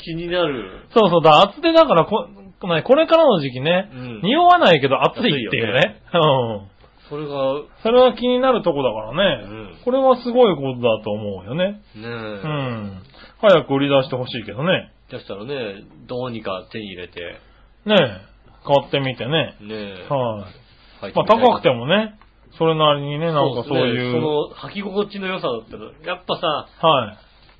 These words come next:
Speaker 1: 足の裏ってなんであんなにさ、こうさ、わかるのかね。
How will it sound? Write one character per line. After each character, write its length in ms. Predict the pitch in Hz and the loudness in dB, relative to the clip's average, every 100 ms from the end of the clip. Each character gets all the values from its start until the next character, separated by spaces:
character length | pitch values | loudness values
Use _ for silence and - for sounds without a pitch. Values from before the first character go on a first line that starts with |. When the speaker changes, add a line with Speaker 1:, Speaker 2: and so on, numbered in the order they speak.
| - | -10
Speaker 1:
足 280 | 127 - 185 | -8 -8 -8
の 140 | 196 | -6
裏 140 | 190 190 | -2 -2
っ 80 | |
て 80 | 180 | -2
な 160 | 151 170 | -6 -6
ん 80 | 240 | -4
で 80 | |
あ 60 | 254 | -4
ん 60 | 247 | -2
な 100 | 233 | -4
に 100 | 220 | -2
さ、 260 | 226 208 | -4 -4
こ 180 | 180 190 | -4 -10
う 20 | 160 | -6
さ、 80 | 185 175 151 123 117 - - | -4 -4 -4 -6 -10 -16 -6
わ 160 | 156 | -4
か 100 | 160 175 | -2 -4
る 60 | |
の 120 | 147 | -4
か 100 | 123 | -6
ね。 220 | 135 160 | -4 -6